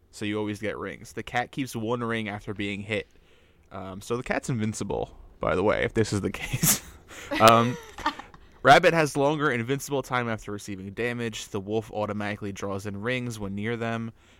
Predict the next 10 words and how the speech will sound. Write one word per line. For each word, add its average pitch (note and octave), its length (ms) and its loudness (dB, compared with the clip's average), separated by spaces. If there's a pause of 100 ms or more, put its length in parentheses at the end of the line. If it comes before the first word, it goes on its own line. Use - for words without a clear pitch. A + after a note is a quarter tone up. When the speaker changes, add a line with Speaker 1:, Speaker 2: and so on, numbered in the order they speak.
Speaker 1:
Uh, G2+ 320 -4
the G2 140 -8
bear B2 300 4
blows A2 280 -2
away G#2 200 -2
enemies G#2+ 400 -4
with G2+ 100 -10
a F#2+ 80 -10
homing D#3 340 -4
attack. C3 480 -6